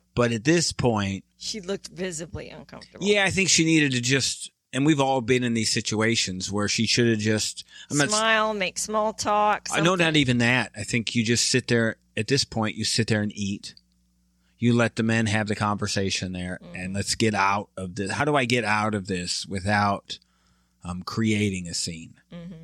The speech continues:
Speaker 1: I mean, she doesn't have to, I'm not saying she's gotta bow down and be somebody who she isn't, but when you're in that uncomfortable spot, the best thing to do
Speaker 2: Get
Speaker 1: is
Speaker 2: through it.
Speaker 1: let's get through it. And, and, I mean, put your head down seems kinda like,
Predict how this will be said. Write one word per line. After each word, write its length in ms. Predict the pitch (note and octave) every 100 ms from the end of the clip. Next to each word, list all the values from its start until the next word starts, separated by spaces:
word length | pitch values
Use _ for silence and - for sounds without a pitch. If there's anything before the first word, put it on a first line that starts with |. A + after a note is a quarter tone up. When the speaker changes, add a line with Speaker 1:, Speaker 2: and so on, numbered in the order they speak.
| D#3+ - _ _ _ _ _ _ - -
Speaker 1:
I 40 |
mean, 120 | D3 D3+
she 120 | E3+
doesn't 120 | D3+
have 180 | C3 -
to, 160 | A#2+ -
I'm 140 | D3+ F3+
not 180 | C#3 A#2+
saying 240 | B2+ A#2+
she's 200 | - A2+
gotta 220 | G#2+ G2+
bow 340 | F#2 G#2+ G#2 G2
down 540 | G#2+ G#2+ G#2 G#2 G#2+
and 240 | F2+ F#2+ - _ _ -
be 160 | G#2+ B2+
somebody 380 | - B2+ A#2 G#2+
who 160 | A2+ G#2
she 240 | G#2 G2+
isn't, 380 | A#2+ G#2 F#2 - - -
but 100 | B2
when 160 | C3 C#3
you're 140 | C3+
in 60 | C3
that 140 | B2+ A#2+
uncomfortable 640 | A#2+ - B2+ A#2 G#2 G2
spot, 460 | - A#2+ B2 F#2+ - _ _ _ _ _ _ -
the 80 |
best 380 | G2+ B2+ B2+ -
thing 220 | A2+ G#2+
to 60 | G2
do 100 | G2+
Speaker 2:
Get 120 | G2+
Speaker 1:
is 140 | G2 F#2
Speaker 2:
through 100 | C3
it. 120 | - _ -
Speaker 1:
let's 200 | A#2+ B2+
get 240 | C3 -
through 260 | - A2+ A2
it. 160 | G#2 - _ _
And, 320 | F#2+ F#2 E2 -
and, 360 | F2+ E2 D2+ - _ _ _ _ -
I 80 | G#2
mean, 180 | G#2+
put 180 | - C3
your 100 | A2
head 180 | G#2+ A#2
down 300 | G2 F#2 F#2+
seems 260 | - F#2+ -
kinda 280 | G2 F#2 E2+
like, 360 | E2+ E2+ -